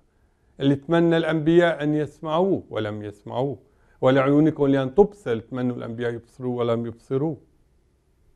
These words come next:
هذا السمع. بينما تمنى في حارس لإله شفافنا وسنيننا، ورغم هالشي لساننا ما بيهدى.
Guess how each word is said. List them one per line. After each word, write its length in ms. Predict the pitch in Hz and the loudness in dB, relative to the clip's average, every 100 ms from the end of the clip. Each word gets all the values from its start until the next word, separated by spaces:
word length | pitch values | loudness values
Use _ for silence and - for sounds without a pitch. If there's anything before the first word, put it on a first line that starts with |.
| _ _ _ | _ _ _
هذا 240 | 110 110 | -12 -10
السمع. 440 | 104 - 147 131 - _ _ _ _ _ - | -12 -8 -6 -6 -10 _ _ _ _ _ 2
بينما 360 | 139 160 143 | 4 4 2
تمنى 400 | 135 147 131 120 | -2 -2 0 0
في 220 | 113 123 113 | -2 -8 -8
حارس 520 | - 123 117 110 117 | 0 0 0 -6 -10
لإله 260 | 110 110 | -8 -8
شفافنا 720 | 107 - 113 120 117 - 113 | -12 -10 -4 -2 -4 -10 -8
وسنيننا، 800 | 110 107 - 113 123 135 123 131 - - - | -8 -8 -14 -10 -6 -6 -6 -10 -14 -20 -6
ورغم 340 | 139 165 180 135 | 2 4 4 0
هالشي 420 | 123 - 123 117 113 _ _ | -4 -10 -12 -12 -14 _ _
لساننا 500 | 104 - - 110 104 | -18 -12 -6 -4 -4
ما 160 | 101 98 | -6 -6
بيهدى. 440 | 95 95 87 90 | -8 -10 -10 -14